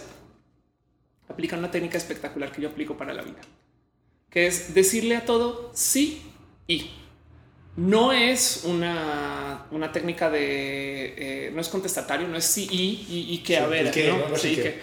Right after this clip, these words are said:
Speaker 1: no, es decir, "Sí, acepto tu propuesta, vida o compañero de, eh, escenario, em, y añado una mía", ¿no? El cuento es, si la audiencia me dice que estoy en un coche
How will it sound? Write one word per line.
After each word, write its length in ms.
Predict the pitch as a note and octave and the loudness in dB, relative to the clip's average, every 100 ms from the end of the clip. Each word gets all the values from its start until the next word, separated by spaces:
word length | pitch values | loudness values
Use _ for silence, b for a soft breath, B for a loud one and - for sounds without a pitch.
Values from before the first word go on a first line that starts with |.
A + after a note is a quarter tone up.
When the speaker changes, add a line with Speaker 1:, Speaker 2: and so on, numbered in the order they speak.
| B - | B 0
Speaker 1:
no, 160 | A#3+ | 4
es 120 | A3+ | 4
decir, 380 | A#3 A#3 A#3+ A#3+ - - | 4 2 0 -4 -12 -8
"Sí, 240 | - E4+ D4+ | 0 4 4
acepto 360 | G#3+ A#3 B3 | 2 0 0
tu 120 | B3+ | 0
propuesta, 640 | G#3 F#3+ F#3 F3+ A3 - - - - | -2 0 2 2 0 -2 -14 -20 -12
vida 420 | C#3+ D3 - - - | -2 -2 -2 -8 -8
o 120 | D3+ | -8
compañero 540 | D#3 C#3+ C#3 D3 D3+ | -6 -4 -4 -2 -2
de, 180 | D#3 C#3+ C#3 C3+ C#3 | -2 -4 -6 -8 -6
eh, 280 | C#3 C3+ C#3 | -6 -6 -6
escenario, 400 | C3+ C#3 C#3 D4+ - B B B B B - | -8 -6 -4 -4 -6 B B B B B -8
em, 400 | D3+ D3 D3 D3 - - _ _ _ | -6 -4 -6 -8 -14 -20 _ _ _
y 80 | F#3 | 4
añado 320 | F3+ F#3+ F#3+ | 6 6 4
una 160 | G3 F#3+ | 4 2
mía", 180 | A3 G#3+ - - - - _ _ | 0 -2 -8 -18 -20 -20 _ _
¿no? 260 | C#3+ D#3 - - | -12 -10 -12 -12
El 120 | - D3+ | -8 -2
cuento 280 | F3+ G#3 | 0 2
es, 360 | F#3 G#3 - - - - _ _ _ | 0 0 -4 -12 -20 -20 _ _ _
si 260 | - D3+ C#3 | -4 0 0
la 100 | C3+ | 0
audiencia 360 | C3+ F3 D4 | 0 0 2
me 120 | F4+ | 0
dice 220 | F3+ F3 G#3 | -2 -4 -6
que 100 | F#3+ | -6
estoy 180 | - | -6
en 60 | C#3+ | -6
un 60 | F3+ | -4
coche 320 | D#3+ - | -4 -6